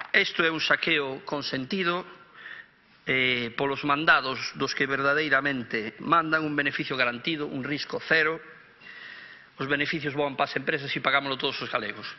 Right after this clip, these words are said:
E, por último, outro aspecto non menos importante, que é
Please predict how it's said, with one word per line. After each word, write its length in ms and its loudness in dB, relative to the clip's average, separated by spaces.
E, 80 -2
por 160 2
último, 320 -2
outro 160 -4
aspecto 720 -4
non 160 2
menos 320 2
importante, 640 0
que 160 2
é 60 -2